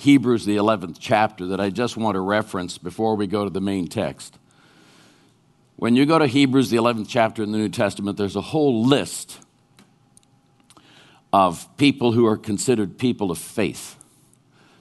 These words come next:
people who trusted God in unique moments.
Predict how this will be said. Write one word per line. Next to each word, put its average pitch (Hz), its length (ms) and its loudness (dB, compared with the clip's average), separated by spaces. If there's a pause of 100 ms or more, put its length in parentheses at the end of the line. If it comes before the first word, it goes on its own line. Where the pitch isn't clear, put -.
people 117 320 0
who 110 120 2
trusted - 560 -2
God 76 320 -2 (1200)
in 98 160 0
unique 98 400 0
moments. 85 600 -4